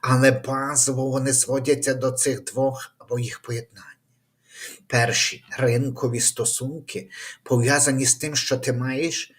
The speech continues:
або з тим, що ти робиш. Вони пов'язані з тим, що в тебе є. Другі, сімейні, з тим, ким ти насправді є. Ринкові стосунки умовні.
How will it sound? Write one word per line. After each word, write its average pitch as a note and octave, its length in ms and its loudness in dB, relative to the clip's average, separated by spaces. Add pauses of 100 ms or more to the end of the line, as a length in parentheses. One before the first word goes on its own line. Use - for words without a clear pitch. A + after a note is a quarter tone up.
(200)
або A#2 220 -2
з - 80 4
тим, C#3+ 180 -2
що - 180 -4
ти C3 140 -4
робиш. - 520 -8 (300)
Вони C3 200 4
пов'язані C#3 640 6
з B2+ 100 0
тим, D3+ 240 -8
що C3+ 200 -4
в B2 100 -10
тебе B2 260 -6
є. G2+ 280 -12 (200)
Другі, A#2+ 640 -2 (280)
сімейні, B2+ 800 -2 (160)
з - 160 4
тим, C3 260 2
ким C3 280 0
ти C#3 120 -2
насправді B2 800 -2
є. - 180 -20 (480)
Ринкові C#3 680 4
стосунки D#3+ 680 -2
умовні. D#3 460 -6